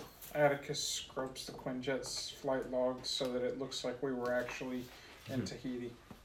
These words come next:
Speaker 2: <laughs> So you guys are in the Quinjet, and as you are, they brief you. Um,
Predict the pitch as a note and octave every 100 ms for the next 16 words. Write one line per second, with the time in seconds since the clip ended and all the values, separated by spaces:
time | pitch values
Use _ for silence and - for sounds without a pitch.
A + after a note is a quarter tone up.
0 | - A2 C3+ A#2 C3+ G2 G#2 - - -
1 | - - - C#3+ C#3+ C3+ B2 B2+ C3+ C3
2 | B2 B2 A2+ F#2+ F2+ F#2+ G#2 G#2+ G#2 G#2
3 | F#2+ F#2 F#2+ F2+ F2 E2 D2 - - -
4 | - - G2+ G2 F2+ E2+